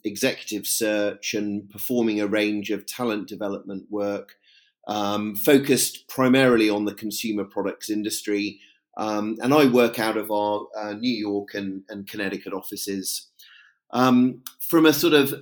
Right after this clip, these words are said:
early career perspective, I began my career, um, in the military. I went to the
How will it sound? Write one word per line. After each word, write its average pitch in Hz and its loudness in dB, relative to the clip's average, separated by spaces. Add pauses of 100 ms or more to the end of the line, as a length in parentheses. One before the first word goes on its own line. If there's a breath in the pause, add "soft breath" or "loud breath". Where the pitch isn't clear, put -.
early 165 6
career 104 0
perspective, 104 -6 (120)
I 113 2 (160)
began 139 0
my 113 2
career, 107 -2
um, 110 -4
in 110 -4
the 110 -4
military. 113 -2
I 98 -4
went 107 -4
to 104 -6
the 101 -4